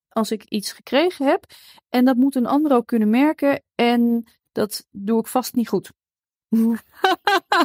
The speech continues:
Ik moet er zelf om lachen, hoor. En dit is helemaal niet heel groot in mijn leven. Maar nogmaals, ik vind het gewoon een leuk voorbeeld.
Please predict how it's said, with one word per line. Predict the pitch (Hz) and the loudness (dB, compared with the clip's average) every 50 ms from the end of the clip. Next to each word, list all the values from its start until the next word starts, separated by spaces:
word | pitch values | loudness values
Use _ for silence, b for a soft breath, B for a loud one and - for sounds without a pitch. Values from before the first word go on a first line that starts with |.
| - | 0
Ik | - 311 320 - | 2 0 0 2
moet | - 302 311 233 | 2 0 0 2
er | 294 311 302 | 2 0 0
zelf | - 262 254 254 247 233 | 2 2 0 0 0 0
om | 233 233 226 | -2 -2 0
lachen, | 226 226 226 208 214 | 2 2 2 2 2
hoor. | 214 214 220 226 226 226 B B B B B B B | 2 2 2 2 0 -2 B B B B B B B
En | - - 220 226 - - - _ | -2 0 0 0 -2 -4 -10 _
dit | 143 - - - 240 240 202 226 | -18 -16 -6 -2 -2 0 0 0
is | 233 208 - | -2 0 0
helemaal | 240 208 208 220 220 208 202 190 196 | 2 2 2 2 2 2 2 2 2
niet | 196 190 190 196 | 2 0 0 -2
heel | 190 196 190 196 196 190 | 0 2 2 2 2 2
groot | 175 - 190 202 202 196 196 - | 0 -2 0 2 2 2 2 0
in | 190 190 | 0 0
mijn | 196 190 | 0 0
leven. | 190 190 190 196 185 202 - | 2 2 0 0 -2 -2 -2
Maar | 214 208 202 - - _ _ _ _ | -2 -2 -2 -4 -6 _ _ _ _
nogmaals, | - 233 233 226 226 247 226 220 226 220 226 - - _ | 0 0 0 2 2 0 2 2 2 2 0 -4 -10 _
ik | - - 233 - | -4 -2 -2 0
vind | - 226 208 | 0 -2 -2
het | 202 - - | -2 -4 -2
gewoon | - 185 185 185 | 0 2 2 2
een | 190 185 | 2 2
leuk | 175 175 180 - | 2 2 0 0
voorbeeld. | - 180 180 180 175 180 175 190 190 | 0 0 2 2 4 4 2 2 0